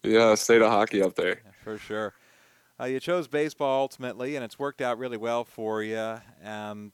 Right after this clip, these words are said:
Speaker 2: I'd like to flash back, if we could, to opening day a couple of years ago. Uh, you got to start for the Shorebirds, and you struck out, uh, ten batters in five scoreless innings. Uh, what, what is,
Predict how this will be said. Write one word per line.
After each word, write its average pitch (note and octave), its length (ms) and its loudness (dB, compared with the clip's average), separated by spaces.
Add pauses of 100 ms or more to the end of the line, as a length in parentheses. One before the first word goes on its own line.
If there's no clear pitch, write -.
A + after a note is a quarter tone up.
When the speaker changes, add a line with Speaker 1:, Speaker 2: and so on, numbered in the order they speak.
Speaker 2:
I'd A#2 100 -6
like C#3+ 120 -6
to A#2 60 -20
flash B2 360 -6
back, A#2+ 380 -6
if - 120 -20
we A#2+ 60 -10
could, A2 360 -8
to G2+ 260 -8 (440)
opening D#3 380 -2
day D3 180 -2
a C3 60 -4
couple D3+ 340 -6
of B2 60 -8
years G#2+ 320 -8
ago. A2 560 -6 (140)
Uh, A2 60 -14
you G#2 140 -8
got A#2+ 160 -8
to A2 80 -20
start C3+ 420 -2
for B2 120 -20
the G#2 80 -14
Shorebirds, G#2 880 -8
and G2+ 380 -12
you G2+ 100 -20
struck A2+ 340 -6
out, G#2+ 280 -4 (340)
uh, F#2+ 100 -12
ten B2 220 -6
batters A2+ 420 -4
in G#2+ 80 -16
five G#2+ 300 -4
scoreless G#2+ 480 -6
innings. A2 520 -8 (360)
Uh, G2+ 180 -8
what, D3+ 260 -4
what G3 140 -4
is, C#3+ 200 -10